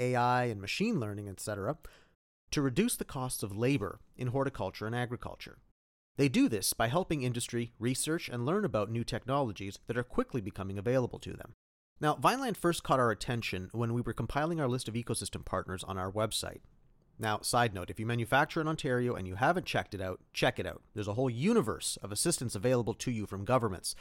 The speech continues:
from N G Os, and from academic institutions to help you in almost every aspect of your manufacturing operations. But for now, back to Vineland.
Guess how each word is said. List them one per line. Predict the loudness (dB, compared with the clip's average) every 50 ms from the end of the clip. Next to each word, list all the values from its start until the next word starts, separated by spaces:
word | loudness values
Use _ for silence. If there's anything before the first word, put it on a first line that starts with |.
| -14 -18 -12
from | -8 -4 -2
N | -2 0
G | 0 2 4 6
Os, | 6 6 6 4 2 -2
and | -6 -6
from | -2 0 2
academic | 2 2 0 0 0 0 0 0 -2
institutions | -4 -4 -4 -6 -6 -6 -4 -6 -8 -10 -10 -12 -14 -16 -14 -14
to | -12 -12
help | -6 0 0 0 0 -2 -6 -4
you | -2 0 0 0
in | -2 -4 -4
almost | -2 -2 -2 -2 -4 -6 -2 -2
every | -2 0 0 -2 -2 0
aspect | 2 2 2 2 0 0 -2 -2 -2 -4
of | -4
your | -4 -4
manufacturing | -4 -4 -4 -4 -2 -2 -2 -2 -2 -4 -8 -6 -6
operations. | -6 -6 -6 -6 -8 -8 -8 -8 -10 -12 -12 -12 -14 -14 -14 -16 _ _ _ _ _ -20 _ _ _ _
But | -6 -2 0
for | 2
now, | 4 6 6
back | 6 6 4 4 4
to | 0
Vineland. | -2 0 0 0 -2 -6 -10 -12 -14